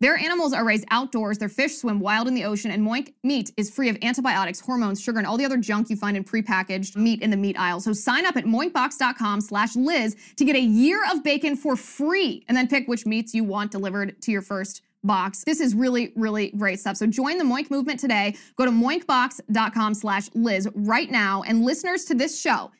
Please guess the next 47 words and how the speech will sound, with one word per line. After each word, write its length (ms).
if 260
you 340
go 220
to 80
moinkbox 720
dot 160
com 160
slash 420
Liz, 480
and 80
the 40
slash 340
Liz 140
is 80
very 220
important, 400
you 80
will 80
get 220
free 440
bacon 320
for 160
a 60
year. 100
That's 160
one 340
year 220
of 140
the 60
best 240
bacon 220
you'll 140
ever 160
taste, 480
but 180
for 120
a 40
limited 320
time. 360
It's 140
spelled 300
M 220
O 160
I 220
N 260
K 460
box 400